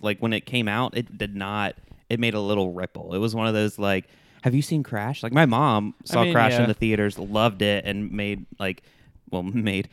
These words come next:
Speaker 1: invited one of her friends that came into town to go see it with her again.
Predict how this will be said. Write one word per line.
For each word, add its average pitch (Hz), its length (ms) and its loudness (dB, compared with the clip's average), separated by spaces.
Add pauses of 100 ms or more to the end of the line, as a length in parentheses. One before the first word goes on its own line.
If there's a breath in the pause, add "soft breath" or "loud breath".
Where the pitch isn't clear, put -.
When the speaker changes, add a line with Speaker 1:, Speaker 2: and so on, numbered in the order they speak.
(100)
Speaker 1:
invited 120 440 4
one 123 140 4
of 117 80 0
her 113 140 -2
friends 117 340 -2
that - 160 -8
came 110 160 -4
into 101 160 -4
town 104 280 -6
to - 100 -14
go 104 100 -2
see 101 180 -4
it 92 60 -2
with 92 200 -6
her 87 100 -6
again. 87 320 -14